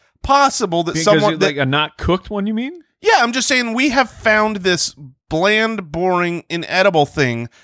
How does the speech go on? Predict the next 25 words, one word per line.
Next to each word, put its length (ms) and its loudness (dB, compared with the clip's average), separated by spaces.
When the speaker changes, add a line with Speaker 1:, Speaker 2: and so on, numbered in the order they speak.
Speaker 1:
that 360 0
causes 500 4
magic 600 0
to 100 -4
all 200 4
foods. 520 -8
Speaker 2:
Maybe 460 2
that's 340 2
why 220 4
we, 300 -2
when 240 -2
you're 160 -2
like, 180 0
"Is 200 2
it 80 2
a 40 2
vegetable?" 680 0
Because 260 0
it's, 180 -4
most 280 4
vegetables, 540 2
you, 240 -4
you 120 -2
can 120 -2
just 140 0